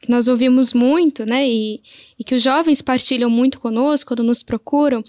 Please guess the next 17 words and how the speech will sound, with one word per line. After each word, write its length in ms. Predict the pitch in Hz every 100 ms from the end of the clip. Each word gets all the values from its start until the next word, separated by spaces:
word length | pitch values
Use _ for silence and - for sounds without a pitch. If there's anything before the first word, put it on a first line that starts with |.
| - - - _
é, 80 | 226
nós 220 | 233 247
vemos 240 | 262 277 269
uma 160 | 277
juventude 560 | 262 262 269 262 294 277
que 120 | 302
traça 320 | 302 302 311
muitas 420 | 294 359 440 440 277
metas. 400 | 247 208 226 240
Não 100 | 254
digo 240 | 254 269
que 120 | 269
metas 300 | 254 233 240
não 60 | 247
são 140 | 247
importantes, 680 | 220 247 262 - 214 202 233
são. 320 | - 240 208